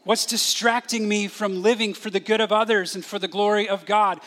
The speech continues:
What am I allowing to distract me from pursuing what God has called me to?" Maybe something small, maybe something large. Don't go this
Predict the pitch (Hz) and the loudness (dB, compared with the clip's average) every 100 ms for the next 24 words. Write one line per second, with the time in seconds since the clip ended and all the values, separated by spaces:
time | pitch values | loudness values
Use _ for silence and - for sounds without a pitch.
0 | - 190 233 254 247 233 226 240 233 220 | -6 2 4 4 2 2 2 2 0 -4
1 | 202 208 - 220 240 - 214 214 - 226 | -4 -4 0 0 0 -2 -4 -2 -2 -4
2 | - 226 - 240 240 226 240 247 - - | -4 -4 -2 0 0 0 -2 -2 -4 0
3 | 254 277 247 214 220 175 135 _ _ _ | 0 2 -2 -4 -4 -6 -8 _ _ _
4 | _ _ - _ 233 262 240 269 262 208 | _ _ -20 _ -4 -2 0 0 -2 -4
5 | - - - 208 214 240 277 226 240 226 | -6 -6 -4 0 4 4 4 0 -2 -2
6 | 247 196 226 - - 175 202 208 262 226 | -4 -4 -6 -8 -16 0 2 4 2 -2
7 | - - - _ _ _ _ _ _ _ | -6 -8 -16 _ _ _ _ _ _ _
8 | _ _ _ _ _ _ _ _ _ _ | _ _ _ _ _ _ _ _ _ _
9 | _ _ _ _ _ _ _ _ _ _ | _ _ _ _ _ _ _ _ _ _
10 | _ _ _ _ 151 208 202 226 226 202 | _ _ _ _ -4 -4 0 2 2 0
11 | 180 - | -2 -6